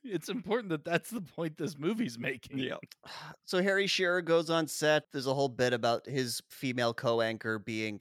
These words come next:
Speaker 3: taller than him and him feeling very insecure about it and wanting, like, a booster seat or something. And so Blonde X puts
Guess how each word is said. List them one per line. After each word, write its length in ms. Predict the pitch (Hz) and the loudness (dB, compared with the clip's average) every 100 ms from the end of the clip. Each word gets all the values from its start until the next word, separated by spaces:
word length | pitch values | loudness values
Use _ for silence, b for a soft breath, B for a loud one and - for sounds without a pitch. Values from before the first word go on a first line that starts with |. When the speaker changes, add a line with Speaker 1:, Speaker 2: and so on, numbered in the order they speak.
| - | -6
Speaker 3:
taller 380 | 156 160 165 | 2 4 6
than 180 | 156 160 | 6 4
him 300 | 151 156 156 | 6 4 4
and 80 | 135 | 2
him 120 | 123 | -2
feeling 380 | 107 123 117 117 | -2 0 0 0
very 480 | 107 104 107 107 - - | -2 -2 -2 -6 -10 -6
insecure 520 | 127 - 113 - 123 | -4 -4 -6 0 2
about 320 | 120 120 120 | 6 6 6
it 160 | 117 117 | 4 2
and 80 | 107 | 0
wanting, 200 | 104 107 | -2 -2
like, 140 | 104 | -4
a 60 | 101 | -6
booster 420 | 107 107 - 110 | -6 -6 -6 -6
seat 240 | - 110 | -6 -6
or 80 | 104 | -6
something. 480 | - 107 98 107 101 _ - | -4 -6 -2 -4 -4 _ -4
And 160 | 185 | -2
so 300 | - 196 175 | 2 6 6
Blonde 320 | 143 143 143 131 | 6 6 8 8
X 220 | 127 - | 8 6
puts 420 | - 135 - - | 0 0 0 -8